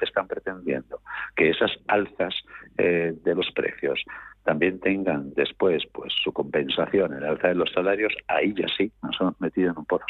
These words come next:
sin fondo porque entramos en un escenario de hiperinflación que es imparable. Por lo tanto, veremos a ver qué ocurre y esperemos que no se cometa esa locura que sería subir los precios en la misma medida. Y en cuanto a que pudiera ocurrir una estanflación, parece bastante más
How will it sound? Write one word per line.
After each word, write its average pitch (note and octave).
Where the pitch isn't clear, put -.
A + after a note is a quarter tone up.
sin D#2
fondo F#2+
porque D#2
entramos E2
en F#2
un E2
escenario C#2+
de D2
hiperinflación -
que F#2+
es -
imparable. -
Por -
lo C2
tanto, -
veremos D2
a -
ver D2
qué D#2+
ocurre E2
y -
esperemos C#2+
que D#2+
no C#2+
se -
cometa C#2
esa D#2
locura C2+
que D#2
sería C#2
subir -
los -
precios -
en C#2+
la B1+
misma -
medida. B1
Y F#2
en D#2+
cuanto E2
a D#2+
que D#2+
pudiera F2+
ocurrir G2+
una F#2+
estanflación, F#2+
parece C#2+
bastante -
más E2